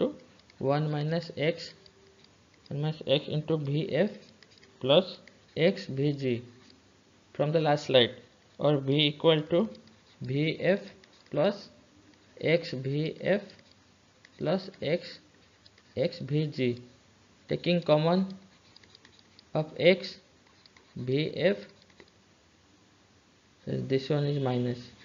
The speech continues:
this one is minus, V G minus V F, taking common of X, or V, or V equal to V F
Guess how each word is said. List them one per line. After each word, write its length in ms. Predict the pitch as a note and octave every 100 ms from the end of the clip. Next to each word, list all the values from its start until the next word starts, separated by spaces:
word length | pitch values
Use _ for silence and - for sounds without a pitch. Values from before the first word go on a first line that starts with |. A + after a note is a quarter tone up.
| -
this 160 | - -
one 120 | C#3+
is 200 | D3 C#3+
minus, 420 | C3+ C3 B2+ - - - - - _ - - - - - -
V 240 | B2+ C3 C#3
G 340 | C3+ E3 A#3 - - - - - -
minus 360 | B2+ C3+ D#3+ D#3
V 300 | B2 C#3 C3+ -
F, 140 | B2 - - - - - -
taking 260 | C#3+ C#3 E3+
common 380 | D3 D3 D3+ D#3+
of 160 | D3+ D3+ -
X, 300 | C#3 C3+ - - - - - - - - - - -
or 240 | D3 E3+ E3 - - C3+
V, 340 | C3 D3 - - - _ _ _ - - _ _ _ _ _ -
or 280 | - A#2 D#3
V 360 | C#3 B2+ D#3 D3+
equal 340 | D3+ D3+ D3+
to 200 | D3 G#3 B3 - - - - - - - - - - - - -
V 360 | A#2+ C3 D3 -
F 220 | C#3+ G#3